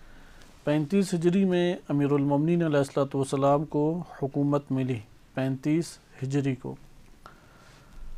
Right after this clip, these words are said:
और छत्तीस हिजरी में जंग जमल हुई कि पैंतीस हिजरी के चंद महीनों के बाद ही जंग जमल हुई, यानी पैंतीस हिजरी को हुकूमत मिली, चालीस हिजरी को शहादत है अमीरुल मोमिनीन अलैहिस्सलाम की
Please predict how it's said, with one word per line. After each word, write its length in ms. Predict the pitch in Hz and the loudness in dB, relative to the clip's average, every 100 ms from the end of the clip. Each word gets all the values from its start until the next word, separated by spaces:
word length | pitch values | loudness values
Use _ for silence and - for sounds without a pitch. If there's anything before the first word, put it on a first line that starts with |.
| - - - - | -12 -12 -16 -4
और 160 | 143 156 160 | 2 2 0
छत्तीस 520 | - 156 - 196 196 | -2 -2 2 0 0
हिजरी 300 | 160 151 156 | -2 0 0
में 380 | 156 156 156 147 | 2 2 2 0
जंग 280 | 143 143 147 151 147 139 | 0 0 2 2 0 0
जमल 340 | 139 143 175 | 0 2 2
हुई 220 | 147 160 185 - - - - - - | 2 -2 -2 -8 -20 -20 -20 -18 -2
कि 260 | 139 143 135 - | 0 2 0 -2
पैंतीस 440 | 135 131 151 147 | -2 0 -4 -2
हिजरी 320 | 143 143 147 143 | -2 0 0 -2
के 220 | - 147 | -2 -2
चंद 320 | - 143 147 | -2 -2 0
महीनों 340 | 143 139 143 139 | 0 2 0 0
के 120 | 147 | -2
बाद 320 | 135 143 151 | 2 4 4
ही 180 | 135 160 143 - - 135 | 2 0 -2 -4 -14 -4
जंग 260 | 139 135 139 | -2 0 0
जमल 320 | 131 135 147 | 0 0 0
हुई, 260 | 131 143 160 - - - - - - _ - | 0 -2 -2 -8 -20 -20 -20 -20 -20 _ -4
यानी 180 | 139 156 | -2 0
पैंतीस 540 | 156 151 156 185 180 | 2 0 2 0 0
हिजरी 280 | 170 175 180 | -2 0 2
को 160 | 185 165 | 2 2
हुकूमत 520 | 147 - 147 175 180 | 0 -2 0 0 0
मिली, 200 | 185 185 190 | 0 0 0
चालीस 440 | 165 151 175 170 | 4 4 4 0
हिजरी 300 | 156 165 180 | -4 -2 -2
को 140 | 165 170 | -2 -4
शहादत 580 | - 135 139 151 156 | 0 2 2 4 2
है 80 | 143 | 2
अमीरुल 320 | 131 131 131 | 2 0 -2
मोमिनीन 420 | 131 131 135 139 131 | -2 -2 0 0 0
अलैहिस्सलाम 520 | 127 123 - 127 127 | -2 -4 -6 -4 -4
की 180 | 139 | -4